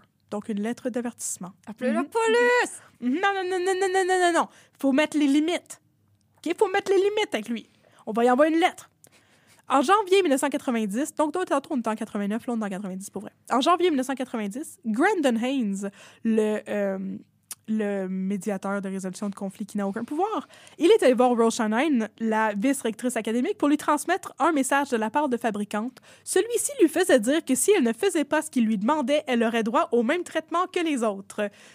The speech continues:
Speaker 1: Qui signifie « Pow, pow ». Rose Shanahan a immédiatement
Speaker 2: Police.
Speaker 1: informé la sécurité. Non ! C'est la fin de ça. La sécurité, that was the end of that. C'est, c'est ça.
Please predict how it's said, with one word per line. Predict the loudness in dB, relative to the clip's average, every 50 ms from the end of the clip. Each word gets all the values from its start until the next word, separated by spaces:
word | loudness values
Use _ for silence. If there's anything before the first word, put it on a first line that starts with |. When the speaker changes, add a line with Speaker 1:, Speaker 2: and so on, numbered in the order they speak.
| -20 _ _ _ _
Speaker 1:
Qui | -14 -10
signifie « | -4 0 2 2 2 2 2 0 0 0 0 -2 -4 -6 -12 -20 -20 -20 -20 _ 2
Pow, | 2 4
pow ». | 4 4 4 4 2 0 -4 -10 -20 _ _ _ _ _ _ _ _ _ _ _ _ -20 -20 -20 -20 _ _ _ _ _ -2
Rose | 2 4 4 4 4 2
Shanahan | 0 0 2 0 0 -2 -4 -4 -6 -4
a | -4 -2 -2 -2 -2 -6 _ _ _ _ -2
immédiatement | 0 0 2 2 4 4 4 4 4 2 2 -2 -4 -8 _ -2
Speaker 2:
Police. | 2 2 4 4
Speaker 1:
informé | 4 4 2 0 -2 -2 -4 -4 -4 0
la | 2 4 4 2 2
sécurité. | -2 -4 -4 -4 -2 0 2 2 2 0 0 -4 -4
Non ! | -4 -2 0 0 2 2 2 4 4 4 4 6 6 6 6 6 4 2 -2 -8 _ _ _ _ _ _ _ _ _ _ _ _ -12
C'est | -6 -2 2 2
la | 2 2 2
fin | 0 0 0
de | 0 -2
ça. | -2 -4 -6 -8 -8 -6
La | -6 -4
sécurité, | -4 -2 0 2 2 2 2 2 4 4 4 4
that | 4 2 2 4
was | 2 2
the | 4 2 2
end | 2
of | 2 2 2
that. | 2 2 2 2 0 -2 _ _ _
C'est, | -12 -10 -8 -6 -4 -4 -2 -2 -2 -2 -2 -2 -2 -4 -4 -6 -8 -10 -14 -16 -16 -14 -12 -14 -14
c'est | -14 -14 -14
ça. | -14 -14 -14